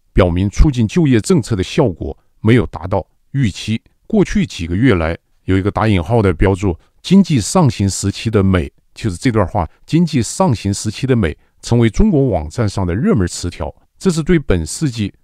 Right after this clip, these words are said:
零零年代和一零年代的一种怀旧的提法。当时应届毕业生手握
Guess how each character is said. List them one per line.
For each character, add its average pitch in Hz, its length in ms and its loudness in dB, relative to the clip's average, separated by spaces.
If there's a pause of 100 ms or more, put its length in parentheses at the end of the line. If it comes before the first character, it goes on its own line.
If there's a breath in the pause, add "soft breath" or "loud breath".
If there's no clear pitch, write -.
零 143 180 2
零 175 160 4
年 95 220 2
代 92 160 2
和 92 320 -4 (240)
一 190 160 2
零 135 180 4
年 90 240 0
代 95 140 0
的 85 100 -2
一 104 200 -4
种 78 200 -4
怀 87 280 -4
旧 165 180 2
的 104 80 0
提 - 320 -6
法。 - 240 -6 (220)
当 185 200 4
时 101 240 -4
应 156 160 2
届 117 160 2
毕 127 140 -2
业 110 100 4
生 113 280 -2 (220)
手 - 260 -2
握 95 320 0